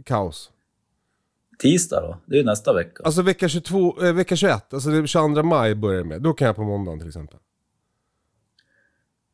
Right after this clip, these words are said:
Speaker 2: Ja, men det är bra. Det är bra.
Speaker 1: Ska vi prova det?
Speaker 2: Då har vi något att utgå från.
Speaker 1: <laughs> Jag älskar att, jag älskar att det är, att podden är så här. <laughs> Det tycker jag är så himla fint. Jag tycker vi ska börja med också att, alltså för när jag ring-, när jag ringde dig,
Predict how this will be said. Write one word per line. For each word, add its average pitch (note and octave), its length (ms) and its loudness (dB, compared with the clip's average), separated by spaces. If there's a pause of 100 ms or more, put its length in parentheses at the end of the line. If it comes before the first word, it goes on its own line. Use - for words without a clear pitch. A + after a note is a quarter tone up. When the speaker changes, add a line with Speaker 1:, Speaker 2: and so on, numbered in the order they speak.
(460)
Speaker 2:
Ja, G2 80 0
men A#2 100 2
det C3 80 6
är - 40 4
bra. - 280 -10 (100)
Det C#3+ 60 4
är A#2+ 80 6
bra. E2 260 -10 (120)
Speaker 1:
Ska - 80 -6
vi D#3 60 0
prova F#3 180 4
det? F#2 180 -2 (640)
Speaker 2:
Då - 100 2
har A#2 80 6
vi G#2+ 80 2
något F#2+ 180 0
att F#2+ 60 -2
utgå F2 300 -8
från. D#2 200 -6 (180)
Speaker 1:
<laughs> - 180 -10
Jag C#3 120 4
älskar C3+ 280 0
att, A#2+ 180 0 (600)
jag D3+ 120 0
älskar D3 220 2
att A#2 80 -4
det B2+ 100 2
är, A2+ 100 4 (140)
att - 160 -10
podden A2 300 0
är F#2+ 100 2
så F2 120 -6
här. E2+ 380 -8 (600)
<laughs> - 680 -20
Det D#3 60 -4
tycker A#2+ 100 -4
jag A2+ 80 2
är - 20 -2
så G#2+ 100 -2
himla G2+ 180 -2
fint. D2 300 -10 (400)
Jag F3 160 4 (280)
tycker - 160 -2
vi G#3+ 80 2
ska F#3+ 100 0
börja G3+ 240 4
med E3+ 140 2
också C#3+ 160 0
att, C3 240 -4
alltså D3+ 200 0
för D#3 100 0 (240)
när D#3+ 100 2
jag E3 120 4
ring-, F3 300 2
när D#3+ 180 2
jag E3 100 4
ringde F3 280 2
dig, G#2 380 0